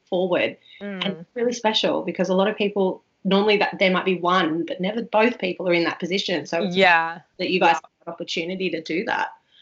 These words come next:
Speaker 2: And we were lucky. Like, there was no infidelity, there was no abuse. You know, not everyone is obviously in the situation we got to be in. A lot of people, it ends probably two, three, five years after it should have, and there can be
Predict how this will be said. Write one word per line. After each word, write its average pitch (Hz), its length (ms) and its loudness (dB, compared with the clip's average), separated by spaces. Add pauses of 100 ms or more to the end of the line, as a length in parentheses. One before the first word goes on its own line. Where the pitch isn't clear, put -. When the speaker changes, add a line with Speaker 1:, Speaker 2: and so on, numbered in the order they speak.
(260)
Speaker 2:
And 247 160 -4
we 269 120 2
were 285 120 2
lucky. 175 420 -4
Like, 180 220 -4
there 196 80 0
was 202 140 -4
no 220 120 -2
infidelity, 170 1000 -6
there 165 180 -4
was 170 160 -10
no 185 160 -4
abuse. 160 800 -8
You 180 120 -8
know, 160 120 -2
not 170 300 0
everyone 165 440 -4
is 156 140 -10
obviously 156 460 -8
in 156 100 -12
the 156 100 -10
situation 160 640 -8
we 151 100 -6
got 151 220 -6
to - 100 -12
be 151 340 -8
in. 226 300 -8 (360)
A 180 80 0
lot 170 180 2
of 165 120 -8
people, 165 420 -4
it 156 240 -4 (440)
ends 165 380 -6
probably 156 720 -4 (340)
two, 165 280 -4
three, 165 340 -2
five 156 400 0
years 165 480 -4
after 160 340 -2
it - 120 -6
should 165 220 -4
have, 254 260 2
and 170 200 0
there 160 120 -4
can 165 220 -12
be 151 420 -8